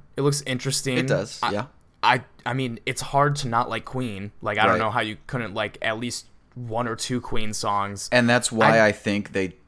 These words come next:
Speaker 2: did the trailer like this, because
Speaker 1: Mm-hmm.
Speaker 2: there are people who they only have heard of We Will Rock You, right? Or,
Speaker 1: Yeah.
Speaker 2: or maybe and Bohemian Rhapsody, but then you, they put in Killer Queen, they're like, "Oh, I had
Speaker 1: Mm-hmm.
Speaker 2: no idea that that's Queen too."
Speaker 1: Yeah.
Speaker 2: They, they just tidbitted all those songs, so you,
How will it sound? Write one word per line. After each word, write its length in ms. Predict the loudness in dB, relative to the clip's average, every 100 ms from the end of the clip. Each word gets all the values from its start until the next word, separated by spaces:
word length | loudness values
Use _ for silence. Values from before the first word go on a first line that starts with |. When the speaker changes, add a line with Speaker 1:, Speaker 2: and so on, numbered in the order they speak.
| _
Speaker 2:
did 200 | 0 2
the 80 | 0
trailer 380 | 0 0 2 4
like 220 | 2 2
this, 340 | -2 -2 -6
because 560 | -6 -4 2 2 2 2
Speaker 1:
Mm-hmm. 180 | 2 4
Speaker 2:
there 180 | 6 6
are 100 | 6
people 380 | 0 0 -2
who 360 | 0 0 0 -6 -12 0
they 160 | 4
only 420 | 4 4 0 -4 -6
have 200 | -6 -2
heard 200 | 2 2
of 160 | 2 -2
We 140 | -4
Will 80 | -4
Rock 260 | -4 -8 -12
You, 160 | -16 -12
right? 180 | -12 -8
Or, 220 | -4 0
Speaker 1:
Yeah. 100 | 4
Speaker 2:
or 80 | 4
maybe 280 | 4 4 2
and 240 | 2 2
Bohemian 380 | -2 -2 -4 -2
Rhapsody, 400 | -2 -4 -6 -6
but 140 | -6 2
then 320 | 6 6 6
you, 120 | 0
they 160 | 0 0
put 180 | 0 -2
in 140 | -2
Killer 300 | -2 -4 -4
Queen, 240 | -2 -2 0
they're 80 | -2
like, 140 | 0 4
"Oh, 160 | 6
I 60 | 6
had 60 | 4
Speaker 1:
Mm-hmm. 40 |
Speaker 2:
no 100 | 0
idea 240 | 0 0 -2
that 100 | -2
that's 200 | -2 -4
Queen 220 | -4 -4 -4
too." 120 | -8 -8 -20 -18 -2
Speaker 1:
Yeah. 160 | 6
Speaker 2:
They, 180 | 6 6 0
they 180 | 2 4
just 220 | 2 -4 -10 -2
tidbitted 480 | 0 2 4 2 4
all 140 | 2
those 180 | 0 -4
songs, 380 | -4 -2 -4 -4
so 140 | -6
you, 160 | -6